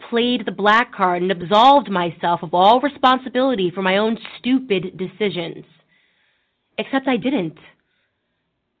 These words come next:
because it would have destroyed my grandfather's legacy. I am proud that he had the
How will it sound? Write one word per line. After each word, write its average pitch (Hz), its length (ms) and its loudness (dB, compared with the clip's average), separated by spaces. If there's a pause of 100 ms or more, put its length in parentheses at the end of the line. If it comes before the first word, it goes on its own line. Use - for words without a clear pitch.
(180)
because 254 220 -2
it 254 60 -4
would 247 140 -2
have 262 100 0
destroyed 247 540 -2
my 196 140 -2
grandfather's 202 720 -2
legacy. 190 640 -4 (1300)
I 262 120 0
am 349 160 2 (180)
proud 214 580 2 (280)
that 214 100 -2 (140)
he 262 180 0
had 233 300 0
the 220 100 -10